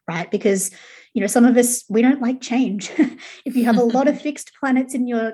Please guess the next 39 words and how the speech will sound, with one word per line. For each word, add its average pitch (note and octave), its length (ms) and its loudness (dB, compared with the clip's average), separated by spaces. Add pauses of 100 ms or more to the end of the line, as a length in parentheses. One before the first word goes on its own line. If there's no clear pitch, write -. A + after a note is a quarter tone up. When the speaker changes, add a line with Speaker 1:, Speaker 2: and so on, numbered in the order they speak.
Speaker 1:
in A#3 160 -2
your G#3+ 200 -6
chart, C#4+ 360 -6
you're B3+ 100 -2
probably A#3+ 220 -2
listening B3 360 -2
to A#3+ 60 -6
this A#3 180 -8
going A3 300 -8
like, G3+ 180 -12 (140)
"God A#3 320 -2
forbid F#3+ 580 -8
I G3+ 40 -8
have G3 360 -10
to F#3+ 100 -12
change." E3+ 580 -6 (280)
<laughs> - 280 -18
But B3+ 160 2
we C4+ 160 8
know C4 460 8
that A3 200 -2
the A3+ 80 -4
very A3+ 380 -2
essence A#3 400 -4
of G#3+ 160 -8
life G#3+ 380 -10
is A3+ 260 0
change. G#3+ 500 -6
That's - 200 -12
one A3 100 -2
of G#3 80 -4
the G#3+ 180 -6
only G#3+ 520 -2 (680)
kind A#3 200 0
of A#3 100 -4
constants - 680 -4
that - 120 -12
we G3 120 -4
have A3 520 -6